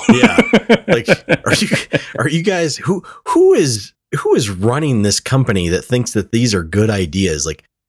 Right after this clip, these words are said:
Speaker 2: I, and I, I, I know who she is, but I don't know if she, I don't think she's the one coming up with all of them herself. I think she's probably come to all these different teams, these leadership teams and their, and their execs and, and all that shit, and told them, "You need to come up with way, better ways and more ways of us making more money."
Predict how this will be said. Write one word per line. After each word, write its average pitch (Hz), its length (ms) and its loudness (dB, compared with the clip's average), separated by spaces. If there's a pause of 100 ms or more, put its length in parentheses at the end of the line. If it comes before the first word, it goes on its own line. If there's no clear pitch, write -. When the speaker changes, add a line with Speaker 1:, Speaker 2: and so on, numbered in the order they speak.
(500)
Speaker 2:
I, 113 100 -4
and 143 160 -2
I, 160 180 -4
I, 123 180 -4 (120)
I 160 100 -2
know 226 140 2
who 151 160 -2
she 113 260 0
is, 85 540 -4
but 110 200 -4
I 127 120 -2
don't 156 180 -2
know 131 200 4
if - 80 -2
she, - 100 -4
I 123 60 -4
don't 131 160 -4
think 135 140 -2
she's 147 320 -2
the 120 80 2
one 113 180 0
coming 113 260 0
up 95 80 -6
with 95 180 -6
all 101 220 0
of 85 80 -4
them 85 160 -2
herself. 101 420 -4
I 92 100 -4
think 110 240 -6 (220)
she's 143 240 -4
probably 113 420 -4 (260)
come 139 260 0
to 104 300 0
all 110 160 2
these 113 180 -2
different 110 280 -4
teams, 123 300 0
these 90 160 0
leadership 117 380 -2
teams 85 340 -6
and 80 140 -6
their, 80 140 -4
and 90 120 -2
their 82 200 -2
execs 98 540 -4
and, 82 280 -8
and 92 100 -6
all 90 120 -2
that 87 120 -2
shit, - 240 -6 (280)
and 110 180 -2
told 113 200 -2
them, 104 100 0
"You 110 140 2
need 143 120 2
to 127 60 -2
come 110 200 0
up 98 60 2
with 87 120 -4
way, 87 260 -2
better 95 420 -4
ways 90 340 -2
and 85 140 -8
more 107 300 0
ways 85 280 -2
of 78 80 -6
us 80 180 -6
making 80 260 -8
more 62 140 -10
money." 50 260 -16